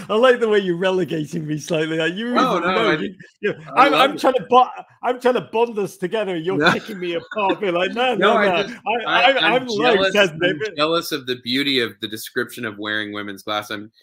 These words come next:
Speaker 2: I, I'm, I'm envious of that,
Speaker 1: <laughs>
Speaker 2: of that detail.
Speaker 1: It
Speaker 2: Um,
Speaker 1: was, there was a come-, I think you've nailed it. I, I didn't think it through, or else I've forgotten it.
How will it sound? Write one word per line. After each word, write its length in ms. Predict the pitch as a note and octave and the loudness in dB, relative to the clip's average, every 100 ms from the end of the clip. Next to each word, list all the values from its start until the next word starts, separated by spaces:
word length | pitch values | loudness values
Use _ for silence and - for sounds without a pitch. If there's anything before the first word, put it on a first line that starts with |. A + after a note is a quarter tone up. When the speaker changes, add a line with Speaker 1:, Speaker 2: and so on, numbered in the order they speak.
| _ _ | _ _
Speaker 2:
I, 200 | A#2 A#2+ A#2 | -4 -2 -2
I'm, 340 | A#2 A2+ A2 - | -2 -2 -6 -8
I'm 300 | A2+ A2 G#2+ A2+ | -4 -4 -6 -4
envious 600 | C3 C3+ B2+ B2 A2+ - | -4 -2 -2 -2 -2 -4
of 160 | G#2+ G2 | -6 -4
that, 260 | G2+ G2 - | -2 -2 -6
Speaker 1:
<laughs> 80 | - | -8
Speaker 2:
of 160 | G#2 F#2+ | -8 -4
that 280 | G2+ G2 G2+ | -4 -4 -6
detail. 600 | A2+ A2 A2 F#2+ F2+ F2 - - - | -10 -10 -10 -10 -10 -12 -18 -20 -20
Speaker 1:
It 320 | - - - A#2+ | -20 -20 -4 -2
Speaker 2:
Um, 380 | A2+ G#2+ G2+ | 0 0 -4
Speaker 1:
was, 280 | F#2+ A#3 A#3 | -4 -2 -4
there 360 | - F3+ - A#3 | -8 -20 -6 -4
was 120 | A#3+ | -2
a 60 | B3 | -4
come-, 260 | - A#3 | -6 -8
I 280 | C#4 B3 A3 | -6 -2 -2
think 240 | G#3+ D#4 | -2 -8
you've 220 | C4+ B3+ F#3 | -8 -10 -6
nailed 400 | A3+ B3+ C#4 F3 | -4 -4 -6 -10
it. 220 | C3+ - _ _ _ | -10 -14 _ _ _
I, 180 | F3+ G3 | -12 -8
I 60 | G3+ | -8
didn't 260 | - B3+ G#3+ | -8 -12 -12
think 300 | - B3 - | -10 -10 -10
it 120 | - | -14
through, 460 | - G#3 A#3 D3+ C#3 | -14 -6 -6 -6 -6
or 160 | D#3+ | -6
else 220 | E3+ D#3+ | -6 -8
I've 120 | D#3 - | -12 -14
forgotten 440 | C#3+ F#3+ A#3+ D#3+ | -12 -10 -10 -10
it. 180 | C3+ | -12